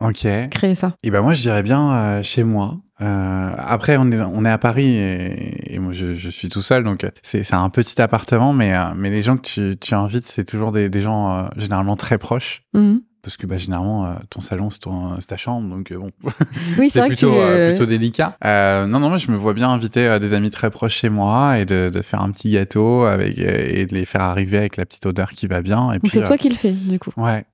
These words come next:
Speaker 1: Non, j'aime
Speaker 2: T'achètes
Speaker 1: bien.
Speaker 2: pas, euh, de gâteaux dans le commerce ?
Speaker 1: Euh, si, si, j'en achète de, de, de plus en plus.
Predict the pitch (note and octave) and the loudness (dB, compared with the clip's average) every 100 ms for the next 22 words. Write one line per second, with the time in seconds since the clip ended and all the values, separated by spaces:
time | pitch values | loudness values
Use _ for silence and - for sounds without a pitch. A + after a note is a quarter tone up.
0 | _ D#3+ F3 B3+ B3+ - D#4+ G#4 F4 C#4 | _ 2 4 4 4 4 2 4 4 4
1 | A#3+ A3 - - _ _ _ - A3+ G#3+ | 4 2 0 -6 _ _ _ -4 0 2
2 | G#2+ G#2+ A2 G#2+ G#2+ G#2+ G#2+ A2 A2+ - | 4 4 4 2 2 2 2 0 -2 -4
3 | D3+ - D3 C#3+ B2+ A2+ - A#2+ - - | -4 -2 -2 0 0 0 0 -2 -4 -12
4 | A#2 A2+ G#2+ G2+ G#2+ G#2 G2+ G2+ G#2+ A2 | -4 0 0 0 0 0 0 -4 -2 -4
5 | - C#3 C3+ A#2+ C#3 - - | -2 0 0 -2 -6 -8 -14